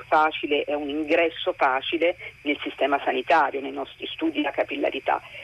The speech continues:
E purtroppo abbiamo potuto dare un contributo soltanto successivamente e in maniera, eh, diciamo così, un po' a mosaico, eh, perché, eh, molti medici, eh,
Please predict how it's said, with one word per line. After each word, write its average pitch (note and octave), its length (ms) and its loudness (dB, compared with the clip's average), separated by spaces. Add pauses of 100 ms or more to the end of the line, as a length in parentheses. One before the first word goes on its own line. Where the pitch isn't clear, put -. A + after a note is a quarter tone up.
(140)
E - 160 0
purtroppo G#3 460 2
abbiamo D#3+ 300 -2
potuto E3 300 -2
dare E3 180 4
un D#3 80 -4
contributo D#3+ 600 -2
soltanto D#3+ 680 0
successivamente - 1200 0 (280)
e F#3+ 120 2
in G3 120 0
maniera, E3 680 4
eh, D#3 340 0
diciamo D3 960 2
così, C#3 320 -2
un C#3 140 -6
po' D#3 180 6
a C3 80 6
mosaico, C#3+ 720 0 (300)
eh, D3 240 0
perché, - 280 -2
eh, C#3+ 540 2
molti D#3+ 420 0
medici, C#3+ 600 0
eh, - 520 -2